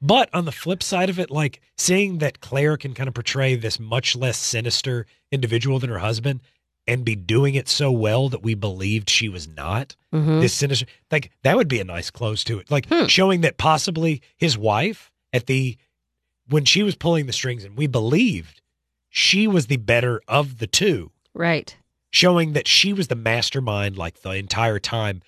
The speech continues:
Speaker 1: She was
Speaker 2: Hmm.
Speaker 1: manipulating Frank to do all these things.
Speaker 2: Wow.
Speaker 1: That she, I'm saying, like,
Speaker 2: You could go either way.
Speaker 1: that's, it, it, you, you, uh, if I was writing it, that's, that's where I would like to see it go. Like, because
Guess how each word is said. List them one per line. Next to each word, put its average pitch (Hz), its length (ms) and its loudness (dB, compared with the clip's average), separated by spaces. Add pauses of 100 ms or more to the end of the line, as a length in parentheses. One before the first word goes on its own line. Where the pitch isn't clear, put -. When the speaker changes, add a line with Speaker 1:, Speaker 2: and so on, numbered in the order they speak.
(160)
Speaker 1:
She 196 200 4
was 226 140 6
Speaker 2:
Hmm. 160 60 4
Speaker 1:
manipulating 120 580 0
Frank 151 680 2
to 120 100 -4
do 117 140 0
all 104 160 0
these 95 220 -6
things. 87 500 -6
Speaker 2:
Wow. 160 180 -6
Speaker 1:
That 139 120 2
she, 156 100 0 (160)
I'm 185 120 4
saying, 190 240 4
like, 160 340 2
Speaker 2:
You 226 100 0
could 220 140 0
go 214 160 6
either 185 160 2
way. 165 220 -2 (100)
Speaker 1:
that's, 185 320 2 (480)
it, 185 60 6
it, 170 340 2
you, 160 220 0
you, 185 240 4
uh, 170 200 4
if 147 160 0
I 175 120 6
was 196 160 -2
writing 202 320 -2
it, 170 180 -10 (200)
that's, 147 440 0
that's 156 340 0
where 147 140 0
I 120 80 0
would 98 160 -12
like 80 160 -20
to - 80 -20
see - 160 -18
it - 160 -20
go. 82 100 -14 (220)
Like, 120 280 0 (440)
because 160 340 4